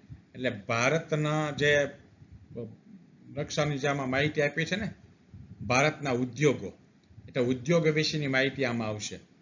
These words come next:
બરોબર છે. તો એક પછી એક ઉદ્યોગ વિશે આપણે ભણીશું. તો એમાં પહેલું છે લોખંડ, તો લોખંડ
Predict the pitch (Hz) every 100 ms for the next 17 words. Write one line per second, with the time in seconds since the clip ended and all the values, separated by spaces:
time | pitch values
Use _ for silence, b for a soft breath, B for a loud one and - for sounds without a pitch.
0 | _ - - _ - 135 139 139 156 165
1 | - - _ _ _ _ _ - 135 143
2 | 147 151 156 151 143 135 156 147 151 143
3 | 131 135 117 127 123 131 127 131 131 139
4 | 139 147 - - 135 143 147 135 113 -
5 | - - - - - 120 113 131 139 151
6 | 156